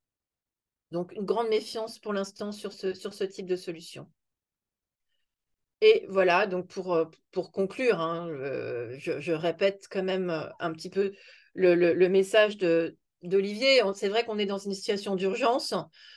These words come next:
euh, qu'il y a beaucoup de menaces qui pèsent sur les océans, que le réchauffement climatique affecte l'océan de multiples façons. Euh, j'ai pas beaucoup insisté là-dessus, mais les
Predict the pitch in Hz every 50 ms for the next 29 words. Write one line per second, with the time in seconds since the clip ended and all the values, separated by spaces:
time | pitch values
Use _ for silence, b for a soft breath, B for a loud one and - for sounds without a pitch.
0 | b b b b - 196 185 180 180 180 180 180 - 170 170 175 220 226 - -
1 | 254 214 220 220 220 220 214 220 214 - - - - 208 - 214 208 202 208 -
2 | 220 202 196 185 185 185 190 185 180 - 208 202 208 208 226 254 277 294 - _
3 | b b b b b b b b b - - 226 220 214 214 208 220 220 - 254
4 | 220 214 - 233 226 208 - 240 220 214 190 208 - - 240 240 - - - -
5 | 208 208 208 208 277 254 254 - 233 220 214 - 233 226 220 208 196 180 190 202
6 | 208 208 - 226 208 - 196 190 190 196 196 196 190 - 240 262 330 - _ b
7 | b b b b b b b b 202 196 190 190 190 190 185 185 185 185 185 180
8 | 226 196 202 233 233 226 220 247 240 269 254 254 247 - 247 233 - 262 240 240
9 | 240 233 - - 285 269 254 226 202 196